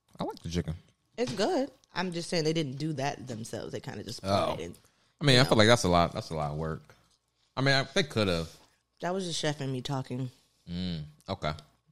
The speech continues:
Speaker 2: 'Cause
Speaker 1: So you, you would've made the whole thing from, like, scratch or something like that? You know how to make pizza?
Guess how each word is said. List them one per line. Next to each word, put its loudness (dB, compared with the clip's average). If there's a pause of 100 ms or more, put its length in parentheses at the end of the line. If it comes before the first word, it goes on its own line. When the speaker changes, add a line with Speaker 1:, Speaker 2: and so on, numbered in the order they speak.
(320)
Speaker 2:
'Cause -6
Speaker 1:
So -6
you, -2
you 0
would've 2
made 2
the 0
whole -2
thing -4
from, -8
like, -8
scratch -2
or -6
something -6
like -6
that? -6 (140)
You -4
know -2
how -2
to -2
make -4
pizza? -2